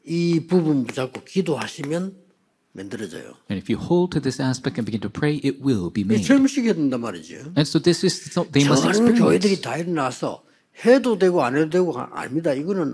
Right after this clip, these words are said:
Speaker 1: 안 하면 안 돼요.
Speaker 2: The entire church members must arise. This is something you have to do.
Speaker 1: 예, 공부를 좀 잘하는 애,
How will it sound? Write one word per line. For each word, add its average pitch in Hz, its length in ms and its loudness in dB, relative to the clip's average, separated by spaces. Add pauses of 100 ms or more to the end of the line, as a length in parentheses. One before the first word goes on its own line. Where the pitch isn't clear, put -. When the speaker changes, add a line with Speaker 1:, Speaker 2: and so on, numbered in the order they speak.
Speaker 1:
안 135 240 -10
하면 202 340 0
안 - 220 -8
돼요. - 260 -10 (120)
Speaker 2:
The 135 120 0
entire 135 360 0
church 175 260 -2
members 151 320 0 (180)
must 147 220 0
arise. 147 480 0 (160)
This 185 240 4
is 156 80 -2
something 170 340 -2
you 180 220 -2 (160)
have 226 260 0
to 120 140 0
do. 82 300 -8 (160)
Speaker 1:
예, - 340 -16 (100)
공부를 156 440 0
좀 165 220 -6
잘하는 - 520 -4
애, 151 180 -4